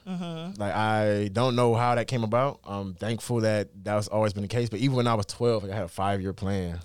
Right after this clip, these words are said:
Speaker 2: You know, like, it, it was probably ridiculous, but I remember having it, you know. And, um,
Speaker 1: <laughs> I love that.
Speaker 2: but, um, so I wrote some goals. Like, I made some goals, like, did some goals for, uh, certain periods of time.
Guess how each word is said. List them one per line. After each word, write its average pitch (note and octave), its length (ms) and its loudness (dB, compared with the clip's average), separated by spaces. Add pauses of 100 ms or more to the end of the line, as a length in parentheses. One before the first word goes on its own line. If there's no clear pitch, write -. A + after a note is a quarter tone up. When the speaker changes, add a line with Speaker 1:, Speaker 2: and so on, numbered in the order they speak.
(120)
Speaker 2:
You G#2 160 -4
know, G#2 220 2
like, F2+ 460 -6 (440)
it, A#2 180 2 (480)
it A#2+ 140 0
was A2+ 160 2
probably A#2 220 4
ridiculous, G2+ 800 -2
but G2+ 120 -2
I A2 60 2
remember G#2 220 -2
having A2 340 2
it, F2+ 180 -8
you G#2 60 -6
know. G2+ 220 -2 (500)
And, G#2 140 4
um, G2 540 2
Speaker 1:
<laughs> - 0 -
I F2 40 -2
love C4 260 -12
that. - 320 -16 (220)
Speaker 2:
but, G2+ 260 2
um, F#2+ 460 -2 (440)
so B2 120 0
I C#3 60 4
wrote D3 180 4
some A2+ 120 -2
goals. A2+ 680 2
Like, F#2 100 -8
I G2+ 80 -2
made G#2 200 -2
some F2+ 120 -8
goals, F#2 340 -4
like, E2 160 -6
did F2 120 -4
some F2+ 120 -6
goals E2 280 -4
for, C#2+ 500 -8
uh, B1 460 -12 (720)
certain G2+ 320 -6
periods G2 400 -6
of E2 100 -14
time. F#2 560 -8